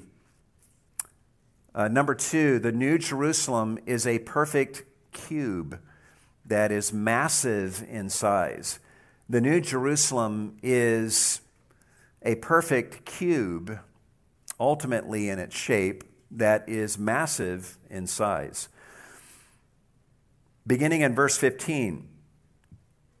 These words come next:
John says, "The one who spoke with me," so this is the angel that is showing him, giving him a tour of the New Jerusalem,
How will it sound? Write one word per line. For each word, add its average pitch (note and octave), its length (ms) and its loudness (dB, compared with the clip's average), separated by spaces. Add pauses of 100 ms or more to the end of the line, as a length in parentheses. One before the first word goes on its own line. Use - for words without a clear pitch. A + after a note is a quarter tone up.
(540)
John C3 320 6
says, A2 560 4 (1080)
"The A2+ 140 0
one C3 220 6
who D#3+ 140 4
spoke C#3+ 420 6
with A2 120 -2
me," F#2+ 220 -2
so A2 160 -2
this G#2 220 -2
is G#2 120 -4
the G#2 180 0
angel A2 480 0
that G2 460 2 (340)
is F#2 100 -4
showing A#2+ 420 2
him, G2+ 320 -2
giving G#2+ 280 -4
him G#2+ 180 -4
a G2 40 -6
tour A#2 360 -2
of G2+ 100 0
the G2 80 -2
New G#2 160 -2
Jerusalem, F#2+ 800 -4